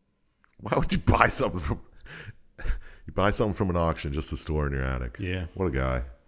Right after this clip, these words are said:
Speaker 1: I bet you he was a tech millionaire, too.
Speaker 2: Probably. Who else has attics these days?
Speaker 1: Seriously. Rich people.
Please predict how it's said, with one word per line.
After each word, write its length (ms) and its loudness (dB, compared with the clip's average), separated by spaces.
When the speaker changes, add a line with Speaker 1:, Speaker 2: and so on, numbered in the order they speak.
Speaker 1:
I 60 -4
bet 180 0
you 80 -2
he 80 0
was 160 -2
a 100 -6
tech 280 -2
millionaire, 560 -4
too. 340 -6
Speaker 2:
Probably. 520 -4
Who 120 4
else 140 4
has 120 -6
attics 420 -2
these 220 -8
days? 380 -8
Speaker 1:
Seriously. 760 -4
Rich 300 -8
people. 340 -6